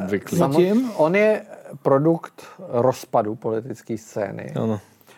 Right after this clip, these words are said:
Speaker 2: Je to hodně podobná situace jako v Česku s nástupem Andreje Babiše, když si to tak jako vezmeme, i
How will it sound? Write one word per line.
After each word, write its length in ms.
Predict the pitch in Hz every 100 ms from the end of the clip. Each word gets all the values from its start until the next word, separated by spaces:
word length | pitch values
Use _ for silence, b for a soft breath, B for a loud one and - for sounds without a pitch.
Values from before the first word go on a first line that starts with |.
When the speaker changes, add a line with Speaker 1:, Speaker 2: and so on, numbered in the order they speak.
| b b _ _ _ -
Speaker 2:
Je 120 | 151
to 120 | 165
hodně 240 | 147 156 165
podobná 400 | 165 139 143 147
situace 960 | - 135 135 139 139 143 143 143 156 -
jako 840 | - 123 - - 131 131 139 135 135
v 60 | 120
Česku 680 | - 117 - - 139 135 131
s 120 | -
nástupem 520 | 123 104 135 135 127
Andreje 280 | 127 127 127
Babiše, 480 | 113 104 98 110 117
když 180 | 135 117
si 220 | - 113
to 160 | - 113
tak 300 | - 104 110
jako 220 | - 113
vezmeme, 420 | 107 120 120
i 80 | 139